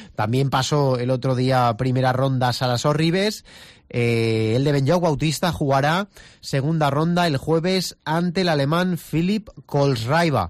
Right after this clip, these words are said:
Destacar también que estamos muy pendientes de los equipos de la provincia de Castellón en polideportivo que aplazaron sus partidos por covid este pasado fin de semana. Ya sabéis que hubo muchos partidos aplazados. Bueno, pues hay que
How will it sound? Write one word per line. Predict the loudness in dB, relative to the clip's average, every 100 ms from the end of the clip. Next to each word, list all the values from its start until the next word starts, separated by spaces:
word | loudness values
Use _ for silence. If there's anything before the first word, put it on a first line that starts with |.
| -8 -20 -20 _
Destacar | -4 -2 -2 -4 -2 -2
también | -2 -2 0 0 -2
que | -2 -2 -2 -8 -14 -6
estamos | -2 0 2 2
muy | 2
pendientes | 2 0 0 0 0 -2 -2
de | -2
los | 0 -2
equipos | -2 -4 -2 0 0
de |
la | 0
provincia | 0 0 0 0
de | 0
Castellón | -2 -4 -2 0
en | 0
polideportivo | 0 0 2 0 0 2 2 0 -10 -20 -20
que | -2 0 0 -2
aplazaron | -4 -2 -2 0 -2 -2 -2
sus | -2 -2
partidos | -2 -2 -2 -2 -2
por | 0 -2 2
covid | 0 0 -2
este | -2 -4
pasado | -4 -2 -2 -2
fin | -2
de | -2
semana. | -2 0 0 0
Ya | 0
sabéis | 0 0 2 0 -6 -20 -20 -8
que | -2
hubo | 2 2
muchos | 2 2 0
partidos | 0 0 -2 -2
aplazados. | -2 0 0 0 0 -2 -4 -20 -10
Bueno, | -2 0 0
pues | -2 -4
hay | -4
que | -2 0 0 -2